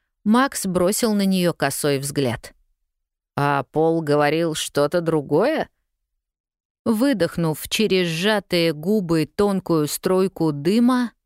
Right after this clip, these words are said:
Дорис пожала плечами. «Хочешь знать, что Пол говорит о тебе?»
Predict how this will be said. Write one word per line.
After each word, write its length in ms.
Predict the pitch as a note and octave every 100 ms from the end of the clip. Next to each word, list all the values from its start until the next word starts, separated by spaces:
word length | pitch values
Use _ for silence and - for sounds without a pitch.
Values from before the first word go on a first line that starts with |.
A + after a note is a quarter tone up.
| _
Дорис 600 | - G#3+ G3 G3+ A3 G#3
пожала 500 | - E3+ D#3 D#3 C#3+
плечами. 680 | C#3+ D#3+ C#3 - C#3 B2 C3 - _ _ _ _ _ _ _ _ -
«Хочешь 460 | - D#4 - G3
знать, 340 | F3+ F#3 F3+ -
что 240 | - G3
Пол 300 | - F#3+ F3
говорит 500 | F3 F3+ F3 E3+ E3
о 60 | E3+
тебе?» 420 | - F3+ D#3